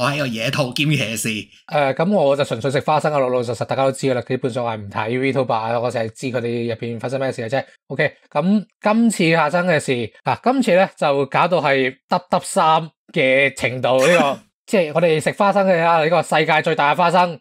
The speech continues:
Speaker 2: 就係，哦，得得三會唔會因為烏冬危機，所以搞出嚟，搞，搞，搞出嚟啊？咁而我哋A C G界嘅最大花生就係阿 Lucia 事件，而兩者竟然係連翻上嚟嘅。咁我哋後邊會睇一睇嘅。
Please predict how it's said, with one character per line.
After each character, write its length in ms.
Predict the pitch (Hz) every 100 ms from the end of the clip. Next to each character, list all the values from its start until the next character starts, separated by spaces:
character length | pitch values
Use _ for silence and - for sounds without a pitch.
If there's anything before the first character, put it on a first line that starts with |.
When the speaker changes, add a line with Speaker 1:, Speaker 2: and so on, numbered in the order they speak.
| _
Speaker 2:
就 100 | 156
係， 420 | 131 135 131 139 -
哦， 200 | 170 147
得 140 | 185
得 140 | 190
三 200 | 185 185
會 160 | 165 151
唔 100 | 131
會 300 | 143 151 165
因 100 | 196
為 140 | 175 143
烏 160 | 165
冬 120 | 165 175
危 140 | 127 127
機， 320 | 160 165 -
所 180 | - 160
以 80 | 156
搞 160 | 143
出 100 | 143
嚟， 140 | 156 160
搞， 220 | 151 160
搞， 200 | 160 165
搞 180 | - 156
出 80 | 180
嚟 220 | 151 139
啊？ 160 | 170 185 - - -
咁 280 | 170 214 202 _
而 200 | 147 147
我 120 | 143 165
哋 200 | 160 151 -
A 180 | 202 208
C 160 | 214
G 160 | 185 208
界 60 | 190
嘅 360 | 185 175 165
最 120 | 160 160
大 160 | 151
花 120 | 175
生 280 | 170 180 180
就 100 | 160
係 140 | 143 143
阿 100 | 147
Lucia 420 | 143 170 170 123
事 140 | 139
件， 240 | 139 147 175 - -
而 140 | 147
兩 160 | 143 160
者 120 | 165
竟 140 | 170 185
然 180 | 147
係 60 | 127
連 220 | 135 139
翻 180 | 175 165 170 180 165
上 240 | 143 139
嚟 60 | 139
嘅。 180 | 123 131 -
咁 160 | 143 156
我 120 | 151
哋 100 | 139
後 140 | 135
邊 120 | 143
會 120 | 139 139
睇 120 | 139
一 40 |
睇 200 | 139
嘅。 80 | 120